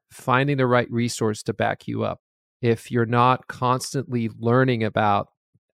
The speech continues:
outside of your ivory tower of conception and ideation, the business is never really going to take off, right? So you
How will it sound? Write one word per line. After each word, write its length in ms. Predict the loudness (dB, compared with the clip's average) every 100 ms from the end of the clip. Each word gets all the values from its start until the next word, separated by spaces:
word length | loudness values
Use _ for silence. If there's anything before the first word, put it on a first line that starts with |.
| 0
outside 640 | 2 2 -4 0 2 4
of 120 | 2
your 120 | -2 0
ivory 360 | 0 0 -2
tower 420 | -4 0 2 2 -2
of 100 | -8
conception 760 | -12 -4 -2 -2 -6 -8 -10 -18 _
and 120 | -4 -2
ideation, 760 | -2 -2 0 0 -2 -6 -8 -16 _ _ _ -6
the 100 | 2
business 440 | 2 2 -2 -6
is 140 | -6
never 280 | -2 0 0
really 240 | 2 0 0
going 240 | -2 -2
to 80 | -4
take 260 | -6 -6
off, 400 | -6 -6 -8 -16 _
right? 260 | -4 -4 -4
So 220 | 0 0
you 180 | 0